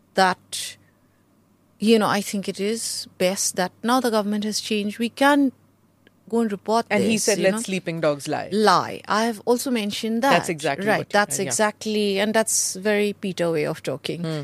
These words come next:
Speaker 1: So, and also I think, to be very fair to him also, nobody wants to get into all this mess. You know, we've
Speaker 2: Hmm.
Speaker 1: never been to, at least I've never been to a police station in my life before this. I've never had to meet lawyers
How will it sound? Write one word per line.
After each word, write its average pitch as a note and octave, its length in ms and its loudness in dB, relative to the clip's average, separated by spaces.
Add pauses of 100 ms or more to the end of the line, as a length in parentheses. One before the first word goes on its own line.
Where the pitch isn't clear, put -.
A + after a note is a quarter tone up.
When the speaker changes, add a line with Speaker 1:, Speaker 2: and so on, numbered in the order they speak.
(180)
Speaker 1:
So, - 260 2 (720)
and A#3+ 340 4
also E4+ 260 4 (100)
I G#4 60 2
think, A#4+ 200 0 (260)
to C#4+ 100 -4
be D#4 120 0
very C#4 220 4
fair G#3+ 500 2
to B3+ 140 2
him G3 180 2
also, E3 340 -4
nobody C#4+ 360 2
wants A3+ 320 0
to - 20 -6
get F3+ 260 0
into G3+ 300 0
all F3 180 0
this E3+ 220 -6 (120)
mess. D3 540 -4
You F#3+ 120 0
know, A#3 80 4
we've A#3+ 180 4
Speaker 2:
Hmm. A3 140 4
Speaker 1:
never A3+ 160 4
been G#3 320 0
to, G#3+ 120 2
at G#3+ 80 0
least A#3 220 -4
I've A#3 260 6
never G3+ 240 -4
been F#3 240 -8
to F#3 80 -12
a E3+ 40 -10 (100)
police E3+ 180 -16
station F3+ 460 -8
in E3+ 40 -4
my E3 140 -4
life E3 400 -2 (500)
before F#3+ 340 2 (120)
this. E3+ 320 -2 (320)
I've A3 200 4 (100)
never A3 140 0
had G3+ 240 -2
to G#3 60 -2 (120)
meet A3 160 2
lawyers F3+ 500 0